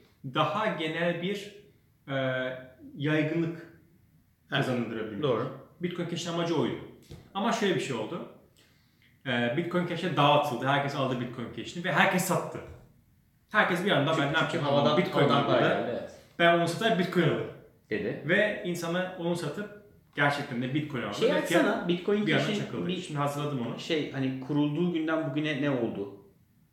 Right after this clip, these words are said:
Speaker 2: Neredeydi ve ne oldu?
Speaker 1: Bitcoin Cash arkadaşlar bu.
Speaker 2: Abi birazcık
Speaker 1: Tamam.
Speaker 2: zoomlayalım mı
Speaker 1: Tamam.
Speaker 2: orayı?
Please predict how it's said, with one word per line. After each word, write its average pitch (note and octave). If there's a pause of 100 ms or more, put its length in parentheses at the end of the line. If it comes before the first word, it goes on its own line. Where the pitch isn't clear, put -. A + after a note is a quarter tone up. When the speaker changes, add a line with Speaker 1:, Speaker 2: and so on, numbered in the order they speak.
(180)
Speaker 2:
Neredeydi C#3
ve C3+
ne A2+
oldu? G#2 (2250)
Speaker 1:
Bitcoin C3 (120)
Cash C#3
arkadaşlar A#2
bu. F#2 (880)
Speaker 2:
Abi A#2
birazcık E3+
Speaker 1:
Tamam. D3+
Speaker 2:
zoomlayalım F#3
mı A2+ (300)
Speaker 1:
Tamam. A#2+
Speaker 2:
orayı? G#2+